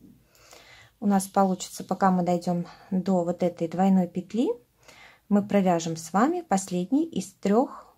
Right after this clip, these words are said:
петель три, и останется у нас двойная петля. Вяжем самостоятельно. Итак, провязала я, получается, в третьем ряду из трёх три,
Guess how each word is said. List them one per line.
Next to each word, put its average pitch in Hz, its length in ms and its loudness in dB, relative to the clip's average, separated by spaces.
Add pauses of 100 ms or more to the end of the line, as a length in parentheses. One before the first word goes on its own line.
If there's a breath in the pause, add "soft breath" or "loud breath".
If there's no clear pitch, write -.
петель 254 520 -2
три, 254 380 -2 (960 loud breath)
и 233 80 0
останется 220 460 0
у - 20 0
нас 180 140 0
двойная 180 380 -2
петля. 180 440 -12 (880)
Вяжем 220 360 2
самостоятельно. 175 920 -6 (640 loud breath)
Итак, 208 560 -4
провязала 226 540 4
я, 175 420 -6 (140)
получается, 185 640 -4
в - 80 -20
третьем 214 500 2
ряду 190 560 -4 (1800 loud breath)
из 208 220 -4
трёх 196 360 -2
три, 190 440 -2